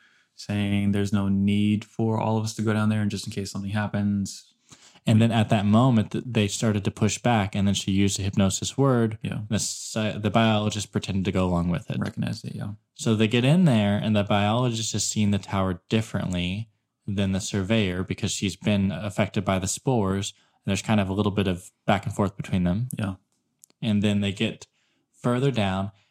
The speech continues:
Speaker 2: and I actually, there's a term, I don't remember the exact thing, but this book is in kind of this new weird genre
Speaker 1: Hmm.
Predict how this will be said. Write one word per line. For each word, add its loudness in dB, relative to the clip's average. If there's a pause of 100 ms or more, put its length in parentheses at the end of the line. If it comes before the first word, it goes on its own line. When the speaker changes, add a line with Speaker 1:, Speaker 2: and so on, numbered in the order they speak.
(120)
Speaker 2:
and 2
I 0
actually, -2 (1200)
there's 2
a -4
term, 2
I 2
don't -2
remember -2
the 2
exact -2
thing, 0
but -2
this -2 (120)
book 2
is 0
in 0 (360)
kind 0
of 2
this 0
new 2
weird 0
genre 0
Speaker 1:
Hmm. 0